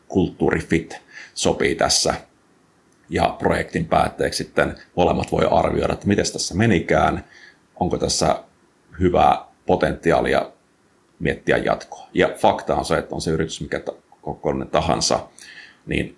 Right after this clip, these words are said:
hyvistä työntekijöistä aina halutaan pitää kiinni. Et nyt enemmänkin tuossa niinku konkari-ikässäkin on se, että löytää ne keinot päästä mahdollisimman nopeasti liikkeelle ja päästä mahdollisimman nopeasti näyttämään se,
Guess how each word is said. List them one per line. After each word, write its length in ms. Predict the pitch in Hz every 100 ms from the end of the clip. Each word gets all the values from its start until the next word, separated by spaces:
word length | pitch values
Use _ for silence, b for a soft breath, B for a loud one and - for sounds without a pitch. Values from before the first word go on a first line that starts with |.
| -
hyvistä 340 | 104 87 82 -
työntekijöistä 880 | - 76 - 57 62 57 55 - -
aina 260 | 85 73
halutaan 360 | - 60 52 52
pitää 240 | - -
kiinni. 640 | - - 50 50 - - _ -
Et 140 | -
nyt 260 | - - -
enemmänkin 460 | 71 62 58 - -
tuossa 220 | 67 58
niinku 160 | -
konkari-ikässäkin 1080 | - - 67 - - - - 52 - - 50
on 80 | 53
se, 140 | -
että 280 | 57 - -
löytää 340 | - - - -
ne 80 |
keinot 600 | - - 60 57 - - b b b -
päästä 280 | 62 - 69
mahdollisimman 500 | 62 65 60 57 57
nopeasti 460 | - - - 69
liikkeelle 540 | 71 64 - - 60 62
ja 60 |
päästä 300 | - - -
mahdollisimman 480 | 64 65 - - 50
nopeasti 340 | 55 - -
näyttämään 920 | 71 73 73 69 - - 50 50 50
se, 280 | - 64 -